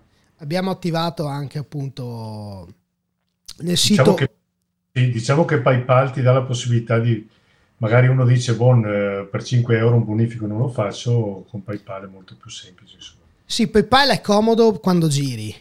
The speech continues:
Speaker 1: quindi le persone che incontreranno Stefano e Paolo lungo il percorso,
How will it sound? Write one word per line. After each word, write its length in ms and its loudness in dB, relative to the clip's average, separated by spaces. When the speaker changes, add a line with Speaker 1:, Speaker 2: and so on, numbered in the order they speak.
Speaker 1:
quindi 540 0
le 120 -2
persone 380 -4
che 100 -8
incontreranno 920 -8
Stefano 460 -8
e 40 -6
Paolo 300 -2
lungo 240 -2
il 60 -4
percorso, 920 2